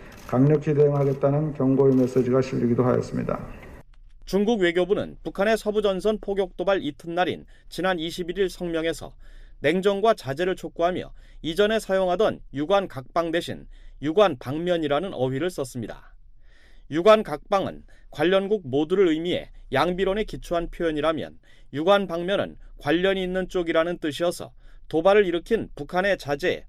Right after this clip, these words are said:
Speaker 2: 보다 무게를 실은 게 아니냐는 해석이 나왔습니다. 이에 대해 북한 외무성도 성명을 내고 그 누구의 그 어떤 자제 타령도 더는 정세 관리에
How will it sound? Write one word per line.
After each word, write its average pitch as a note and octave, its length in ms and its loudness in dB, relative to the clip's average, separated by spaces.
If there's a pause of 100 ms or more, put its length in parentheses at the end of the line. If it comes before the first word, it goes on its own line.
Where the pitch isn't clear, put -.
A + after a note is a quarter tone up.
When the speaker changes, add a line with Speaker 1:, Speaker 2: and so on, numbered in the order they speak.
Speaker 2:
보다 D#3+ 260 2
무게를 D#3+ 440 0
실은 F3 280 -8
게 G3+ 100 4
아니냐는 D3+ 520 0
해석이 D3 380 -4
나왔습니다. A#2+ 640 -4 (760)
이에 F3 180 4
대해 G#3+ 140 6
북한 F#3 340 -2
외무성도 E3+ 560 0
성명을 E3 480 -4
내고 D3 300 -6 (300)
그 F#3+ 120 0
누구의 F3+ 560 4
그 F#3+ 140 0
어떤 F#3+ 420 2
자제 D3+ 320 -2
타령도 F3+ 540 -6 (240)
더는 D3+ 360 -2
정세 F3 400 -2
관리에 F3 380 4